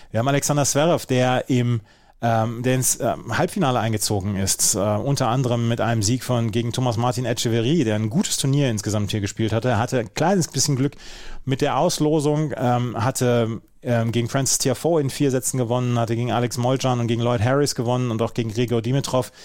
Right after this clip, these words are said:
in drei Sätzen gewonnen und ist dann ins Halbfinale eingezogen. Dort war er chancenlos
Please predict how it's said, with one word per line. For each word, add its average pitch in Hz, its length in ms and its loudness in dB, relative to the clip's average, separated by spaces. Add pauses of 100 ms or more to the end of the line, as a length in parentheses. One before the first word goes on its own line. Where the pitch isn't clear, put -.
(220)
in 135 160 0
drei 120 220 0
Sätzen 127 260 0
gewonnen 120 400 0
und 101 220 -2
ist 110 100 0
dann 120 140 0
ins 104 100 -2
Halbfinale 120 460 0
eingezogen. 113 480 0
Dort 113 240 0
war 117 140 2
er 113 60 0
chancenlos 120 600 0